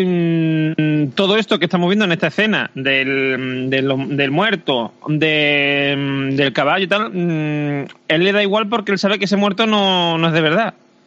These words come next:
Ni, ni esa Laura, en realidad, mm, eh, si la ha matado o no la ha matado de verdad. No sé cómo explicarlo. O sea, es todo como un, un mundo paralelo donde él está ahí metido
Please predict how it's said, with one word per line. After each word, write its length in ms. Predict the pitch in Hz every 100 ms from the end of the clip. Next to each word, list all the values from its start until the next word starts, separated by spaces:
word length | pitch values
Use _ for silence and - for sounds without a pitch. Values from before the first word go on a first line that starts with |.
| _ _
Ni, 360 | 156 170 170 170
ni 240 | 156 156
esa 220 | 175 190 190
Laura, 600 | 185 202 196 185 185 180
en 120 | 180 165
realidad, 460 | 165 165 170 170
mm, 200 | 165 165 165 - _ _ _ _ _ _
eh, 280 | 156 151 151
si 140 | -
la 120 | 165 160
ha 40 |
matado 260 | 160 170 165
o 20 |
no 40 | 165
la 40 |
ha 40 |
matado 840 | 165 170 160 156 156 151 151 147 143
de 100 | 143
verdad. 280 | 139 185 175
No 100 | 156
sé 100 | 151
cómo 120 | 190
explicarlo. 380 | 185 160 135 131
O 40 |
sea, 120 | 156
es 60 | 147
todo 200 | 185 185
como 240 | 202 190
un, 680 | 185 185 180 175 175 170 165
un 100 | 165
mundo 580 | 175 190 185 180 170 170 165
paralelo 320 | 170 180 196
donde 180 | 208 185
él 80 |
está 180 | 180 196
ahí 80 | 185
metido 480 | 185 180 208 240